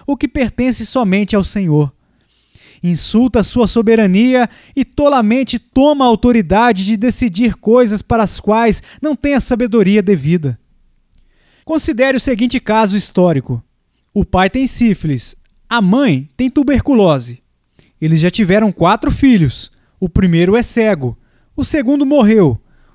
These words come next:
o terceiro é surdo e mudo, e o quarto tem tuberculose. A mãe está grávida de seu quinto filho. Você lhe faria um aborto? Se sim,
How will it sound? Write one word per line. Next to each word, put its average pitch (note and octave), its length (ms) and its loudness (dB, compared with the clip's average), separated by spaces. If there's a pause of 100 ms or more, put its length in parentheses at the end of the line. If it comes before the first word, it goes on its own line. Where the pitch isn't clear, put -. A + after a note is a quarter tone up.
o G#3 80 -4
terceiro G3+ 500 0
é A3 40 2
surdo F#3 600 0 (240)
e C#4 120 -2
mudo, A3+ 420 2 (320)
e D#4 80 2
o D#4+ 60 0
quarto A#3+ 400 0
tem A#3+ 160 -4
tuberculose. G3+ 800 -2 (840)
A E3+ 140 -2
mãe F#3 340 2 (220)
está D4 240 -2
grávida B3 420 0
de G#3 60 -8
seu C4 180 0
quinto C#4 280 -2
filho. E3+ 440 0 (1200)
Você B3+ 240 0
lhe C4+ 80 -2
faria G#3 280 2
um F#3+ 120 4
aborto? G3+ 580 0 (880)
Se - 260 0
sim, A#3+ 460 0